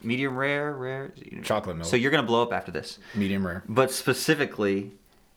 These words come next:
Speaker 1: and that, there is a right and wrong answer with
Speaker 2: Uh,
Speaker 1: that,
Speaker 2: that,
Speaker 1: for
Speaker 2: no,
Speaker 1: sure.
Speaker 2: that is the, yeah.
Speaker 1: Yeah, <laughs> it's not subjective. Um, Rob, can you give us some advice here?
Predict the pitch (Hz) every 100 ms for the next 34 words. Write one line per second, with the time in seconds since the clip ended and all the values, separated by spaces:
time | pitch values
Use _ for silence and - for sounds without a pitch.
0 | - 107 110 110 95 113 110 95 98 92
1 | 87 92 92 - - 123 113 143 123 120
2 | 120 156 - 156 117 104 92 117 113 -
3 | 139 127 - - - 123 110 - 101 104
4 | 104 - - _ - - - - - _
5 | _ _ _ _ - 117 110 101 92 90
6 | 98 - _ _ _ _ 110 131 127 123
7 | - 127 127 147 143 - 117 95 98 101
8 | - 90 78